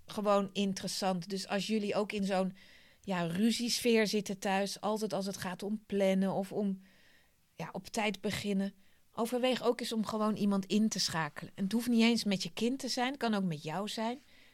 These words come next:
En het hoeft ook geen lang traject te zijn. Soms is één gesprek al prettig. Ehm, ja, dat is eigenlijk het allerbelangrijkste. En wat ik al in eerdere podcasts zei,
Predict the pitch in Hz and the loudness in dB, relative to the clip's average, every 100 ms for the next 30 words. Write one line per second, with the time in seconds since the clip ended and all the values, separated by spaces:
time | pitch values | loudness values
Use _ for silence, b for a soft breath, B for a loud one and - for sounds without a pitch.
0 | B - 202 226 226 226 - 220 214 233 | B -4 -2 -2 -4 -6 0 2 4 4
1 | 214 196 175 185 226 - 220 - 202 202 | 2 -2 -4 -2 -4 -6 -8 -4 -4 -4
2 | 220 214 190 - 269 208 220 - 240 220 | -6 -6 -8 -4 -6 -4 -10 -10 -10 -8
3 | 220 b b b _ - 214 202 214 - | -10 b b b _ -4 -4 -4 -10 -12
4 | - - - B B B B B - 196 | -18 -20 -20 B B B B B -4 -2
5 | 185 175 165 - _ _ _ _ _ _ | 0 -2 -6 -10 _ _ _ _ _ _
6 | 185 208 - b b b b _ 202 202 | -6 -6 -10 b b b b _ -6 -4
7 | 208 196 190 180 - 185 190 175 180 175 | -2 0 0 -4 -4 0 0 0 -2 -2
8 | 175 165 175 - - 196 190 180 175 175 | -2 -4 -6 -8 -4 -2 -2 -2 -4 -4
9 | 165 180 180 185 - 175 - - 160 - | -4 -4 -4 -6 -8 -10 -10 -10 -8 -8
10 | - 147 160 156 | -8 -8 -8 -10